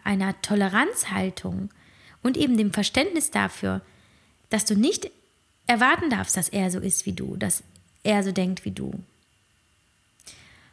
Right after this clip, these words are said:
Und sei also zu Menschen so, wie du zu dem Land, das du besuchst, bist.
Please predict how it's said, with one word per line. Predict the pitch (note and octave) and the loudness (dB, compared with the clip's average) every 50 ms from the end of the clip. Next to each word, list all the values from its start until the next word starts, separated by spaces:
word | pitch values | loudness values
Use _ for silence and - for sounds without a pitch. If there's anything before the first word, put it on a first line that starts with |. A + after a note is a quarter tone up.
| _ _ _ | _ _ _
Und | G#3 G#3 G#3 G3+ G3 G3 G3 G3 G3 G3 G3 F#3+ - - - - _ _ _ _ _ _ _ _ _ _ _ _ _ _ _ _ _ _ _ _ - - - _ _ _ _ _ _ _ _ | 2 2 4 4 4 4 4 4 2 2 0 -2 -4 -6 -10 -10 _ _ _ _ _ _ _ _ _ _ _ _ _ _ _ _ _ _ _ _ -20 -20 -20 _ _ _ _ _ _ _ _
sei | - G#3 G3 A3+ C4 E4 - - | -2 2 4 6 6 6 4 2
also | C#4 C4 A3 G#3 | 2 0 0 0
zu | G3+ - - G3 | -2 0 0 2
Menschen | F#3+ F#3 F#3 F#3 F3+ - - F3+ | 2 4 2 2 0 0 -2 -2
so, | F3+ F3+ F3+ F3+ | -2 -2 -2 -2
wie | F#3 F3+ | -4 -4
du | G3 F#3+ F#3+ F#3 F3+ F3 - - - | -2 -2 -2 0 -2 -2 -4 -6 -6
zu | - - F3+ | -4 -2 0
dem | F3+ F3 F3+ | 2 2 4
Land, | F#3 G#3+ C#4 E4 E4 | 2 2 2 0 -2
das | - F#3+ - - | -2 -4 -4 -4
du | - F#3+ E3+ | -4 -4 -2
besuchst, | F3 F3 E3 F3 F3+ E3+ - - - | -2 -2 -2 -2 -4 -4 -6 -8 -8
bist. | - - - - - - - - | -8 -8 -8 -8 -12 -16 -20 -20